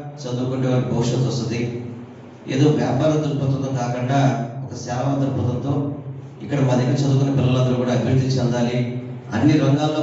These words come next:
ముందుండాల-, ముందుండాలని చెప్పి మేనేజ్‌మెంట్ కూడా అనునిత్యం మీ గురించి ఆలోచన చేస్తుంది. దాని అనుగుణంగా మీరు కూడా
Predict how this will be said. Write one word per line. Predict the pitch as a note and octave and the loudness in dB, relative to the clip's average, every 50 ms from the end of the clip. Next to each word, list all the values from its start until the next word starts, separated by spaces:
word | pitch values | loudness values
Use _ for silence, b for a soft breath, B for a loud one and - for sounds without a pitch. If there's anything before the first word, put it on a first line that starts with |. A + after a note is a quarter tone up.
| - | 0
ముందుండాల-, | - C#3 C#3 C#3 C3+ C3+ C3 C3 B2 B2 A#2+ - - B2 | 0 0 0 0 0 0 0 0 0 0 -2 -4 -4 -4
ముందుండాలని | B2 B2+ C3 C3+ C3 C3 B2+ B2+ B2+ B2+ | -4 -2 -2 0 0 0 0 0 0 0
చెప్పి | B2+ C3 C3 C3+ C3 B2+ - - | -2 0 0 0 0 0 0 -2
మేనేజ్‌మెంట్ | B2 B2 C3+ C3+ C3+ C3 C3 B2+ B2 B2+ B2+ B2+ | -2 0 0 0 0 0 -2 -2 -2 -2 -2 -2
కూడా | B2+ C3 C3 C3 B2 - - - - | 0 0 2 2 2 2 0 -2 -4
అనునిత్యం | - - - C#3 C#3 C3 C3+ D3 C#3+ - | -6 -4 -4 -4 -2 -2 -2 -2 -2 -2
మీ | A#2 A#2+ | -2 -2
గురించి | B2+ B2 B2 A2+ A2 | -2 -2 -4 -4 -4
ఆలోచన | A2 A2+ A2+ A2 A2 G#2 G#2 | -4 -4 -6 -6 -6 -8 -8
చేస్తుంది. | G#2 G2+ - - - - G2+ F#2+ - - - - - - B B B B B B B B B B - - - - - - G#2 | -8 -8 -8 -10 -10 -10 -12 -12 -14 -14 -16 -16 -18 -18 B B B B B B B B B B -20 -20 -20 -20 -14 -8 -2
దాని | A#2 B2+ C#3 C#3 | 0 2 2 4
అనుగుణంగా | C#3 D3 D3 D#3 D#3+ D#3+ D#3+ - - C3+ | 4 2 2 2 2 0 0 -2 -2 0
మీరు | D3 D3+ D3 D3 D3 | 0 0 0 0 0
కూడా | D3+ D3+ D3+ | 2 2 2